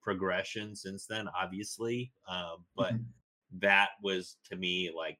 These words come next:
Speaker 1: the, the most, like, just uses of color, just shape. It was just so different, and I really enjoyed it 'cause it just made it feel like an alien world, and, and that was the intent.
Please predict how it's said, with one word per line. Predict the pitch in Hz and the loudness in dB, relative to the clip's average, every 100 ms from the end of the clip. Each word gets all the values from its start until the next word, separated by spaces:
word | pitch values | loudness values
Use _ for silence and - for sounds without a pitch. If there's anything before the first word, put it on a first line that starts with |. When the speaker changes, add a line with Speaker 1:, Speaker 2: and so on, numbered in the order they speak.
| _ | _
Speaker 1:
the, | 76 73 71 - _ _ _ _ | -10 -8 -8 -12 _ _ _ _
the | 95 | -6
most, | 95 92 87 85 - - - _ | -2 -2 -4 -8 -16 -20 -20 _
like, | - - _ _ _ _ 107 98 | -18 -18 _ _ _ _ -16 -6
just | 107 - 98 87 _ | -6 -6 -12 -14 _
uses | 107 117 120 104 95 | 2 4 4 0 -4
of | 92 - | -4 -6
color, | - 131 117 113 110 107 101 | -2 0 2 2 2 2 0
just | 87 90 - | -2 -10 -10
shape. | - 120 113 113 _ _ _ _ _ _ _ _ _ | 2 4 4 0 _ _ _ _ _ _ _ _ _
It | 101 95 | -6 0
was | 101 90 | 0 0
just | 92 87 - | -4 -6 -2
so | 92 87 | 0 0
different, | 80 80 78 71 65 _ | -2 -6 -10 -12 -16 _
and | 95 | -6
I | 90 | -4
really | 85 90 90 92 87 | -2 0 0 0 -2
enjoyed | 90 90 90 87 | -6 -4 -4 -4
it | 76 - | -8 -10
'cause | 95 | -6
it | 95 | -4
just | 95 - 92 | -6 -8 -10
made | 90 95 98 | -4 0 0
it | 90 | -2
feel | - - 95 92 | -12 -4 -2 0
like | 90 90 87 | -2 -4 -6
an | 82 | -10
alien | 90 87 90 87 85 80 | -6 -4 -4 -8 -12 -12
world, | 85 85 110 117 | -8 -6 -4 -2
and, | 95 90 87 85 _ _ _ _ _ - | -2 -4 -12 -20 _ _ _ _ _ -12
and | 90 | -8
that | 85 | -6
was | 95 90 | -6 -6
the | 90 | -6
intent. | 87 85 82 78 | -6 -8 -12 -12